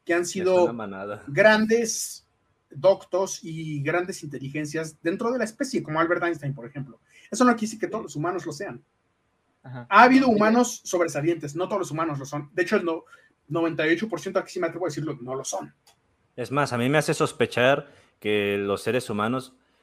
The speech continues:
Speaker 2: somos más bien una raza de pendejos con
Speaker 1: Yo tengo una,
Speaker 2: eventuales,
Speaker 1: una frase
Speaker 2: eventuales
Speaker 1: que digo mucho, que es que la inteligencia es una excentricidad.
Speaker 2: Es una excentricidad,
Speaker 1: Ujú.
Speaker 2: porque mira, a
Speaker 3: Exactamente.
Speaker 2: ver,
Speaker 3: Sí, sí, sí, sí.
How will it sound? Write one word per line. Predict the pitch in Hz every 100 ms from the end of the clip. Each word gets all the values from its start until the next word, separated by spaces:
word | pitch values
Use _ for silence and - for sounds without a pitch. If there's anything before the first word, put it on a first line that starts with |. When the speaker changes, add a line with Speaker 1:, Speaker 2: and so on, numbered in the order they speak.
| _
Speaker 2:
somos | - 120 117
más | 120
bien | 127
una | 123 120
raza | 117 135
de | 120
pendejos | - 101 98 - 120
con | - 107 98 92
Speaker 1:
Yo | 185 196
tengo | 247 233
una, | 220 220 220
Speaker 2:
eventuales, | 208 - 113 - 120 139 185
Speaker 1:
una | 147
frase | - 131
Speaker 2:
eventuales | 113 - 113 113 120 139 135
Speaker 1:
que |
digo | 170 190 180
mucho, | 180 196 185
que | 165
es | 165
que | - 175
la | 143
inteligencia | 151 143 139 143 160 175 190 202 - _ -
es | 147
una | 151
excentricidad. | 147 139 127 117 - 113 113 _ _
Speaker 2:
Es | -
una | 120
excentricidad, | 110 110 92 92 95 92 90 -
Speaker 1:
Ujú. | 156 147
Speaker 2:
porque | 147 107
mira, | 120 110
a |
Speaker 3:
Exactamente. | 135 101
Speaker 2:
ver, | 117 117 _ _
Speaker 3:
Sí, | _ 143
sí, | 143 139
sí, | 139
sí. | 139